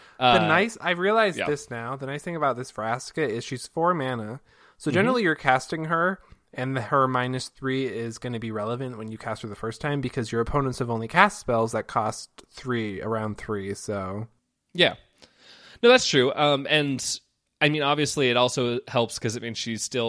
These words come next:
Speaker 1: only six mana the second time you cast her. Um, and, uh, that emblem is what you want, though, which
Speaker 2: Yeah.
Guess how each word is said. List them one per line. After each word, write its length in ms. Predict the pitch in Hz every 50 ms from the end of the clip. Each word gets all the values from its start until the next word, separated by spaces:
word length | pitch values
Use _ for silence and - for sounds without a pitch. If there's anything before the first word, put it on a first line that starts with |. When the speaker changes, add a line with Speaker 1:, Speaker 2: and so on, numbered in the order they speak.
| 113 110
Speaker 1:
only 180 | 107 107 107
six 300 | 104 - - 123 - -
mana 240 | 120 117 113 120 123
the 40 | 110
second 300 | - - 107 - - 120
time 220 | - - 127 123 123
you 80 | 123
cast 360 | - - 127 123 123 - - -
her. 240 | 131 127 123 123 _ - - - - _ _ -
Um, 460 | 110 113 110 107 101 101 98 98 104 - _ _ _ _ _ _ _ _ _ _ _ _ -
and, 280 | - 120 120 123 113 - - -
uh, 200 | - 156 160 160 151 151
that 260 | 135 147 160 147 - - -
emblem 320 | 143 147 139 127 120 110
is 120 | 110 98 -
what 120 | 113 73
you 100 | 87 107
want, 260 | 98 98 95 95 _
though, 200 | - 104 101 101 107
which 300 | 123 135 127 - - - - -
Speaker 2:
Yeah. 440 | 170 160 160 151 143 147 151 151